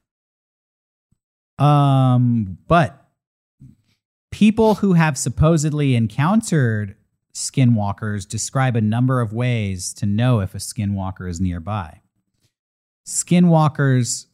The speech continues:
Speaker 2: are known for essentially stalking people, harassing you, terrorizing you.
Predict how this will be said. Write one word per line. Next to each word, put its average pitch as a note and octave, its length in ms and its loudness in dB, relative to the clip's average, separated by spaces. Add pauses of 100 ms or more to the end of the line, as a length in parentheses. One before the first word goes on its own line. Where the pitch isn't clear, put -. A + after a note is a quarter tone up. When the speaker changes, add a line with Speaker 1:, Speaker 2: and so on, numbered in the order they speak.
Speaker 2:
are A2+ 200 -2
known A2+ 680 -2
for G2 760 -6 (1040)
essentially A2+ 1160 -4
stalking A#2+ 640 -4
people, C#3 680 -6
harassing G2 640 -2
you, C3 380 0
terrorizing E2+ 760 -8
you. D#2+ 300 -18